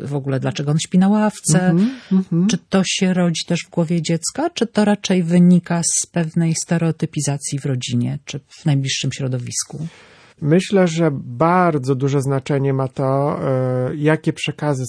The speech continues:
Speaker 2: są w naszym domu, tak? I że jeżeli dziecko mówi coś,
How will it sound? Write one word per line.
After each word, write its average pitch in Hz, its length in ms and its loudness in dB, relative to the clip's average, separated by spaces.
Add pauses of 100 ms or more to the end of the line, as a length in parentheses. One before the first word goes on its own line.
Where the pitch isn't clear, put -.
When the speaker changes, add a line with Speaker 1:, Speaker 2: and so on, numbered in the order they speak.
Speaker 2:
są 120 140 -4
w 113 80 -6
naszym 117 420 -6
domu, 110 380 -10
tak? 151 340 -4
I 135 160 -4
że 135 160 -2
jeżeli 131 400 0
dziecko 120 1000 -2 (180)
mówi 127 560 2
coś, 131 560 -2